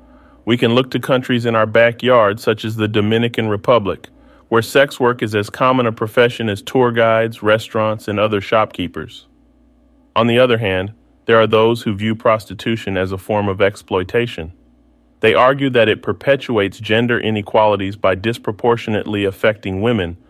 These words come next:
who are often forced into it due to various social and economic circumstances.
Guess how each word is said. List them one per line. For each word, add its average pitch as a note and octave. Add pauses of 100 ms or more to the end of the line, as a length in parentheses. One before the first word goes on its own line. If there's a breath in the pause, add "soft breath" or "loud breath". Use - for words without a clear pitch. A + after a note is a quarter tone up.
(260 soft breath)
who B2
are A2
often A#2
forced A#2+
into A2+
it F#2+
due A2
to G2+
various G#2
social A2
and F#2
economic G#2
circumstances. F2